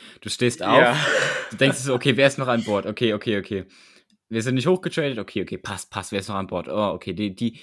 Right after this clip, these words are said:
Speaker 1: die zwei, drei Spieler sind noch an Bord. Äh, Linebacker sind gefallen, Cornerbacks war noch ein oder andere da.“ Und dann pickst du auf einmal Peyton Turner. Ich so, „Hä, wer, wer ist Peyton Turner? Hä? Wo, wo kommt Peyton Turner her?“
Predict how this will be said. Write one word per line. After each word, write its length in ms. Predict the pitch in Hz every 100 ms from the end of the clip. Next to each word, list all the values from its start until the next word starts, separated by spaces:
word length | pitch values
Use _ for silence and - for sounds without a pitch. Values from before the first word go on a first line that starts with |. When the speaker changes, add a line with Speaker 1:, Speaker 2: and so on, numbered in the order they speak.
| -
Speaker 1:
die 100 | 113
zwei, 160 | - 107
drei 140 | 110
Spieler 220 | - 113
sind 80 | 101
noch 120 | 101
an 180 | 95 92
Bord. 280 | 90 87 87
Äh, 80 | 92
Linebacker 480 | 95 104 104 98
sind 180 | 95 98
gefallen, 600 | 98 - 98 98 95 95 _ - -
Cornerbacks 520 | 113 113 - 113 -
war 60 |
noch 120 | 101 92
ein 160 | 104
oder 100 | 101
andere 240 | 95 98 92
da.“ 280 | 101 98 - - -
Und 120 | 104
dann 140 | 104
pickst 280 | - 123 -
du 80 | 117
auf 120 | -
einmal 480 | 90 110 110 110 107 _ _ _
Peyton 340 | - 101 - -
Turner. 360 | 98 113 117
Ich 100 | 95
so, 80 | 92
„Hä, 160 | 80 - -
wer, 200 | - -
wer 320 | 98 104 104
ist 180 | 104 -
Peyton 340 | 123 110 104
Turner? 420 | 98 135 127 110 -
Hä? 320 | 113 127 120
Wo, 440 | 107 92 92 110 -
wo 480 | 107 110 98 107 -
kommt 240 | - 113
Peyton 280 | 127 113 104
Turner 280 | 135 139 101
her?“ 260 | 98 101